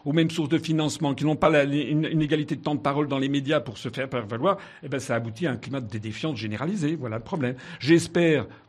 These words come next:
moi, que l'Algérie va avoir une évolution pacifique pour le plus grand bien-être des Algériens. Et je voudrais bien que la France,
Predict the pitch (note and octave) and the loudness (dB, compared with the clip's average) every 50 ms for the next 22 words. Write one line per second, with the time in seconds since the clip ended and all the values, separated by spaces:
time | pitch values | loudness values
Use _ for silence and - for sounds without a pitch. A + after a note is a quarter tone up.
0 | - - C#3 D3 C#3 B2+ C3 - C3 B2 A2+ A2+ A#2 A#2+ A#2 B2 B2 A#2+ C#3 B2+ | -6 -2 2 2 2 2 0 -2 -2 0 0 0 0 0 0 -2 0 0 -2 -2
1 | A2 - - - - - - A2+ G2+ G#2 G3+ F#3+ D3+ D3 C3+ D3 C3+ B2 B2+ B2+ | -4 -8 -12 -20 -20 -18 -14 -10 -2 2 4 4 4 4 4 2 2 2 2 2
2 | A2+ A#2 A#2 A#2 A2+ - - - B2 A#2 G#2+ - F3+ F#3 F3 - D3 A2+ - - | 2 0 -2 -2 -4 -6 -4 -2 -2 -2 0 2 2 2 2 0 -6 -8 -6 -4
3 | F3+ F#3 - - - - _ - - G3 D#3 D3+ C#3 C3+ C3 - C#3+ C3+ B2 C3 | -4 -4 -6 -10 -16 -16 _ -2 2 4 4 4 4 2 2 0 -6 -4 -2 2
4 | D3 F3 E3 B2 A#2+ C#3 C3+ D#3 F3+ G3 F#3 - C#3 A#2 A2+ C#3 B2+ D3+ C#3+ C3+ | 2 2 2 2 0 0 2 2 2 0 0 -4 -6 -4 -4 -2 -2 -2 -2 0
5 | B2 C#3 B2 B2 A#2+ A2 G2+ G#2+ - - - - - A2 A#2 A2 C3 C3+ A#2 B2+ | -2 -2 0 0 0 0 -2 -4 -10 -18 -18 -12 -6 -4 -2 0 0 0 0 0
6 | B2 C3 C3+ C3 B2+ C3+ E3 E3 E3 D#3+ B2 B2+ B2 A#2+ - E3 E3 F#3 F#3 F3 | -2 0 0 0 2 4 2 2 4 2 0 0 0 -2 0 2 2 2 2 0
7 | - | -4